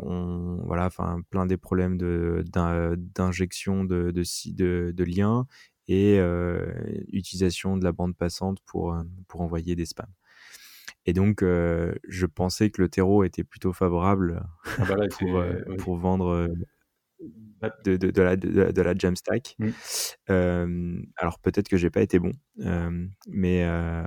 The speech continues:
Speaker 1: en fait, il a, il est resté sur WordPress, il a, et, mais je pense clairement que j'ai pas été bon.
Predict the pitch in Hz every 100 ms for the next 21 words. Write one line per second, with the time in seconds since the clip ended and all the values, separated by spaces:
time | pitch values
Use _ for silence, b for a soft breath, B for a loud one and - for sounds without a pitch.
0 | - 87 - 101 - 90 82 80 82 -
1 | 87 82 92 - 110 - 92 92 - -
2 | 95 - - - 90 85 82 80 82 -
3 | - _ 82 82 85 82 82 85 - -
4 | - 90 87 87 - - 107 - 98 101
5 | 104 90 90 98 92 92 98